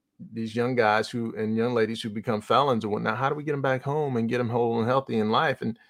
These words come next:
and, and get 'em on a track where they can support themselves? Part of it's doing business. And so, and so God wants you to be empowered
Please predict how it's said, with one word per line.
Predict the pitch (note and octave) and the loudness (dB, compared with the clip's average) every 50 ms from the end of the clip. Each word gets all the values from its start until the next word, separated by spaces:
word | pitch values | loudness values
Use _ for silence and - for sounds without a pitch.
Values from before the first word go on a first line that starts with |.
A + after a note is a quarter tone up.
| _ _ _ _ - - | _ _ _ _ -4 -2
and, | A#2 A2+ A2+ - | 0 0 0 0
and | A#2+ A#2 A2+ | -2 -2 2
get | B2 B2 A#2+ | 4 4 4
'em | A#2+ A#2+ - - | 4 2 0 0
on | C3 B2 A#2+ A#2 | 0 2 4 4
a | A#2 A2 | 4 2
track | - - D3 D#3 D#3+ - - - | 4 4 4 6 4 4 0 0
where | - A2 | 0 2
they | A#2+ A#2+ | 2 0
can | - C#3 | -2 -4
support | A#2+ - - - - E3+ - | -8 -8 -8 -4 -4 -4 -2
themselves? | - A2+ A2+ - G#2+ F2+ F2 F#2 - - - _ _ _ _ _ _ - | -2 -4 -2 2 2 2 2 2 -2 -8 -14 _ _ _ _ _ _ 0
Part | F#2 F2+ F#2+ | 2 2 2
of | G#2 A2 | 2 0
it's | C3+ B2+ - | -4 -8 -6
doing | - A2 G2+ G2+ A2 | -4 -2 0 0 0
business. | A#2 - G3+ A3+ - - A2+ - - - - - - _ _ _ _ _ _ _ _ _ _ _ _ _ _ _ _ - | 0 0 0 -2 -2 -4 -6 -6 -6 -10 -20 -20 -20 _ _ _ _ _ _ _ _ _ _ _ _ _ _ _ _ -4
And | - A#2+ A2+ | -2 -2 0
so, | - - C3+ B2+ B2 A#2+ - - - - - - _ _ _ _ _ _ _ _ _ _ _ _ _ - - _ _ - | 6 10 12 12 12 10 6 -4 -20 -20 -20 -20 _ _ _ _ _ _ _ _ _ _ _ _ _ -20 -20 _ _ -2
and | C3 B2+ | -2 2
so | - C#3+ B2 | 4 4 6
God | A#2 C#3+ D3 F#3 F#3+ E3 D3 | 8 10 12 12 12 10 8
wants | C#3 D#3 F#3+ A3 G#3+ - - | 6 6 6 6 4 0 0
you | D3+ C3+ | 0 0
to | B2 | 0
be | A#2 C3+ C3+ | 2 2 2
empowered | B2+ A#2+ A2+ - - D#3 E3+ F#3 F#3+ C#3 A#2 A2 A2 C3 C3 | 2 2 0 -2 -2 0 0 2 2 2 2 2 0 0 -6